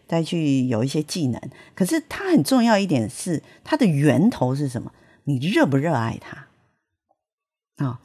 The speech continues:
教授刚才有提到热情。你如果比如说，哦，我，我，我想要去 Hermes 做品牌经理，好，我发现他有这个职缺，我希望我可以争取，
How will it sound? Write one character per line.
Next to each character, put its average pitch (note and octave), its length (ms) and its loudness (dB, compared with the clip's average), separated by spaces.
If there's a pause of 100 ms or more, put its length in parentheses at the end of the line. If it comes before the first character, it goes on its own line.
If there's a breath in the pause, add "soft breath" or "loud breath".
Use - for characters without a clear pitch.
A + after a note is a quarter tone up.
(220)
教 C4+ 140 4
授 B3+ 120 2
刚 A#3+ 160 0
才 G#3+ 60 2
有 E3 60 4
提 F3 160 -2
到 E3 220 -2
热 C#4 220 2
情。 - 260 -4 (720 soft breath)
你 F3+ 120 4
如 A#3+ 100 4
果 B3+ 200 4
比 F3 120 -2
如 G3 100 0
说， B3+ 200 0 (280 loud breath)
哦， G3+ 180 6
我， E3+ 500 0
我， D#3+ 220 0
我 - 240 0
想 C#3+ 260 0
要 F3 120 2
去 E3+ 120 -2
Hermes D3 500 -2
做 C3+ 340 -4
品 - 180 -10
牌 A2+ 140 -6
经 A#2+ 260 -6
理， - 140 -12 (600)
好， - 240 -12 (320)
我 C3 140 -6
发 F#3+ 180 2
现 F#3 100 2
他 F3 140 0
有 C#3+ 60 2
这 C#3+ 100 -4
个 D3 80 -2
职 - 200 -10
缺， A2 300 -10 (140)
我 - 100 -8
希 F3 240 -8
望 F#3+ 160 0
我 A#2 80 -4
可 D#3 140 -6
以 C#3 60 0
争 C3 260 0
取， - 260 -10